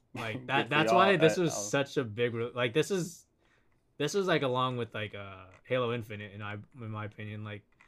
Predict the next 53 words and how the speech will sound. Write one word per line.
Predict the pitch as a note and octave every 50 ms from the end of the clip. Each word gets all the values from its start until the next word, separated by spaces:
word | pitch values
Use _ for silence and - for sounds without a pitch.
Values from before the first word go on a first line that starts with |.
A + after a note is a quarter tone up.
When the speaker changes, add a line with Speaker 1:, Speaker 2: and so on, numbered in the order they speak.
| _ _ -
Speaker 1:
L | G#2+ G#2 G#2
O | G#2 G2+ G2+
L. | G2+ G2+ G#2 - - -
<laughs> | - - -
Speaker 2:
P | - E3 E3+ E3+
C | E3 F3 F3+ F3+
fans | E3+ - D3 C3+ C3 B2+ A2+
are | B2+ A#2
nutting | A2+ A#2 A#2 A2 A2 A2 G#2+ G#2+
over | G#2 G#2 G#2+ G#2+ - - - B2+
<laughs> | - - -
this, | D3+ C3 A#2
a | B2 - A#2+ A#2+ A2+
hundred | G2+ C3 C#3 C#3 A#2+ A#2+ G#2+
percent. | A2+ A2 G#2 - C3+
Speaker 1:
Bro, | E3+ F3+ D#3+
wait, | C#3+ E3 F3 D#3 A#2+ - - - -
what | C3 D3 E3+
am | G3
Speaker 2:
More | G#3+ F#3+ D3+
Speaker 1:
I |
Speaker 2:
than | A#2+ A2+ A2+ A2
Xbox | - - A2+ G#2 G#2 G#2 G#2
Speaker 1:
<sighs> | G2
Speaker 2:
fans. | G2+ G#2 G#2 G2+ G2+ A2 - - _ _ _ _ _ _ _ _ _ _ _ - -
Speaker 1:
God, | A#2 G#2 G2+ G2 F#2+ F#2 F#2+ G#2+
yeah. | G2+ G#2 G#2 G#2 G2+ G2+ - - _ _ _ -
Speaker 2:
Like, | A#2+ A#2+ A#2 G#2+ - - _ _ - _ _ _ _ _ _ _ _ _ - - - _ - A#2 A#2+ -
but | - D#3 D3 D3+ - - -
I'll, | D3 E3 E3 E3+ E3+ - - - - - - - - - - -
okay, | D3+ - E3 D3+
I'm | C#3+ C#3
gonna | C#3+ D3+
save | D3+ - E3+ D3+ C3+
this | C#3 A#2+
talking | - C3+ B2+ A#2+ - A#2+
point | G#2+ A#2+ A#2 A2+ -
for | A#2 A2 A2
when | A2 A2
we're | A2 G#2+
done | G2+ A2+ A2 G#2+
with, | G#2 G#2 _ _ _ _ _ -
like, | B2+ A2+ A2 G2+ G2+ _ - D3 A#2
going | - A#2 A2 G#2+
through | - G#2+
the | G2+ G#2+
list | G#2+ G#2+ G#2 -
of | -
the | G#2+
games. | G#2+ G#2 G#2 G#2 G2+ G2+ G2+ A2 _ _ _ _ _ _ _ _ _ _ _ _ _ _ _ _ _ _ _ _ _ _ _ _ _ _ -
'Cause |
Speaker 1:
What? | - A#2+ A2+
Speaker 2:
it'll, | G2+ G2+ - -